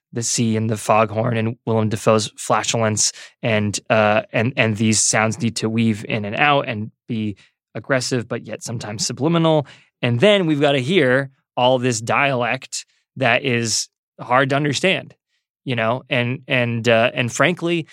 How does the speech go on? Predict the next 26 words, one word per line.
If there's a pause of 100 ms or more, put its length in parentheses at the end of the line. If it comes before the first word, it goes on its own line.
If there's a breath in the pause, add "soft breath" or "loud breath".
(160 soft breath)
if
you're
in
a
very
bouncy
movie
theater, (320 soft breath)
like, (200)
it
doesn't
quite
hold
<laughs>
up, (200)
you
know? (400 loud breath)
Uh,
it
doesn't
quite
hold
up.
So,
um,
so